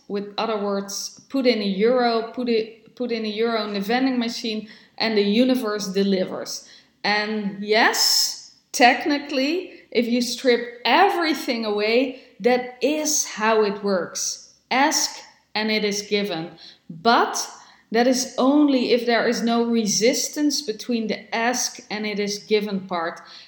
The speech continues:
And with most people, there is resistance, and often a lot of it. And you have to clean that up to become a vibrational match with what you asked for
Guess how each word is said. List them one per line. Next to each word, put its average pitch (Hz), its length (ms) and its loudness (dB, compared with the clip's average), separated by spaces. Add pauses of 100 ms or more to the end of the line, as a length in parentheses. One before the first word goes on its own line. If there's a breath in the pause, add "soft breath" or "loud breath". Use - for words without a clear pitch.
And 233 140 0
with 254 140 6
most 262 500 2
people, 233 400 -4
there 214 360 -2
is 269 360 -2
resistance, 190 1040 -4 (160)
and 233 160 -2
often 247 600 -2
a 226 100 -4
lot 233 440 2
of 220 260 2
it. 151 260 -4 (420 loud breath)
And 247 460 2
you 285 300 2
have 247 240 0
to 214 100 -8 (260)
clean 262 600 2
that 214 180 2
up 208 300 0
to 247 100 -6
become 220 420 -4
a 208 80 -2
vibrational 208 720 -2
match 214 460 -8 (320 loud breath)
with 226 200 2
what 226 300 -4
you - 160 -10 (100)
asked 240 500 -2
for 262 400 0